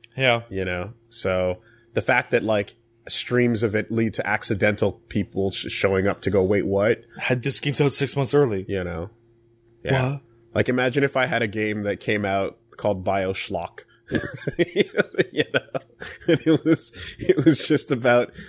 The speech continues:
Speaker 2: some crappy, goopy bio slime.
Speaker 1: Yeah.
Speaker 2: You know? What are you gonna, what are you gonna, people, everyone's clicking on that stream.
Speaker 1: Oh, wow, the new BioSchlock. What?
Speaker 2: You know?
Speaker 1: Wait, it's Bio-,
Speaker 2: <laughs> Like, uh-oh.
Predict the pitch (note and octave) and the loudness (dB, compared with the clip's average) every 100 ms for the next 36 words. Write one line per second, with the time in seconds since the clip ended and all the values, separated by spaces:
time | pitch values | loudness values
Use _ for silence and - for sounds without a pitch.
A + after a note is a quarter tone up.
0 | - - D3+ C#3 - B2 B2+ B2+ A#2 A2+ | -12 -2 2 2 4 2 4 0 0 -2
1 | A#2 A#2+ G#2+ G2+ G#2 A2 G2+ F#2+ F#2+ - | -2 -2 -2 0 2 4 2 0 -4 -4
2 | G#2 F2+ F2 F#2+ - - C3+ B2 A2+ - | -2 -2 -4 -8 -6 2 6 8 6 4
3 | A#2 G#2 G2+ G2 G#2 C3 C3 C3 D3 C#3+ | 2 4 4 2 0 -2 -2 0 2 2
4 | C#3+ C3+ C#3 C#3 C#3 C3+ B2 B2 - _ | 2 2 2 2 2 2 2 0 -8 _
5 | _ _ _ _ _ - E3+ E3+ G3 B3 | _ _ _ _ _ -2 0 2 2 2
6 | B3 A#3+ - A#3+ - A3 F#3+ F3+ F3 E3+ | 2 0 0 0 2 2 4 2 2 0
7 | - F#3 A3+ F3+ F#3 F#3+ A3+ A#3+ C4 F#4 | 0 0 2 0 2 2 2 2 2 2
8 | B3+ B3 C4 A#3+ C4 C#4 C4+ - F3+ D3+ | 2 0 0 2 2 0 -2 0 2 2
9 | C3 - - - E3 C#4 C#3 C#3+ E3 G#3 | 0 -8 -16 -2 0 2 2 2 2 2
10 | C#3+ - C#3+ C#3 F#3+ B3 - - F#3 - | 0 -6 -10 0 0 0 -4 0 0 0
11 | - - - - - - F3+ - G3+ - | -8 -14 -10 -10 -12 -4 -2 2 0 0
12 | - - - - - _ D3 - C3+ B2+ | -2 -2 -14 -20 -20 _ -2 0 2 0
13 | D#3+ | -2